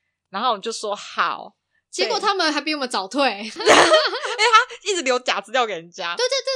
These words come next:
Speaker 2: 对，对。
Speaker 1: 我超气的，
Speaker 2: 就他从刚开始
Speaker 1: 我气的。
Speaker 2: 好像其实就没有很有兴趣参加这个啊，但我不知道为什么他要勉强自己去欸。还是他一去，一眼望去觉得都没有他的菜，他就直接想走了。
Speaker 1: 对，因为我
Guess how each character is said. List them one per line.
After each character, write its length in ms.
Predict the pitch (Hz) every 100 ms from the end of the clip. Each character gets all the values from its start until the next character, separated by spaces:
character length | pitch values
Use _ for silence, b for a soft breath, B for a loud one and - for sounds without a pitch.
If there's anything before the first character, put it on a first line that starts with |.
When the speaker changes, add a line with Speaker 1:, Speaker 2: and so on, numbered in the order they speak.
| 466
Speaker 2:
对， 20 | 466
对。 0 |
Speaker 1:
我 60 | 622
超 320 | 453 349 339
气 300 | 262 - 359
的， 80 | 277
Speaker 2:
就 60 | 220
他 260 | 605 571 587
从 180 | 508 370
刚 200 | 392 415
开 160 | 427 403
始 60 |
Speaker 1:
我 0 |
气 60 | 277
的。 40 |
Speaker 2:
好 160 | 233 196
像 220 | 294 415
其 180 | 381 254
实 140 | 240
就 120 | 277 415
没 120 | 320
有 120 | 277
很 120 | 233
有 120 | 247
兴 220 | 226 - 254
趣 140 | 277
参 180 | - 233
加 140 | 233
这 100 | 226
个 80 | 247
啊， 80 | 220
但 120 | 311
我 80 | 415
不 100 | 240
知 40 | 294
道 80 |
为 80 | 311
什 60 | 254
么 60 |
他 120 | 220 247
要 80 |
勉 200 | 254 202
强 200 | 202 196
自 60 | 180
己 180 | 226 170
去 400 | - - 202 160
欸。 280 | - - 254
还 120 | 311
是 140 | 359 466
他 160 | 330
一 220 | 392 311
去， 160 | 302 415 359 302 _ _ _
一 240 | - 392 277
眼 180 | 226 220
望 200 | 294 262
去 200 | - 294
觉 120 | 220
得 80 | 220 220 _
都 160 | 330 320
没 100 | 311
有 100 | 220
他 160 | 254
的 60 | 220
菜， 180 | 240 220
他 100 | 220
就 100 | 226
直 180 | 226 185
接 140 | 185
想 200 | 180 175 170
走 140 | 185
了。 200 | 143 - - 254 262
Speaker 1:
对， 320 | 311 262 190
因 100 | 160
为 60 | 339
我 120 | 202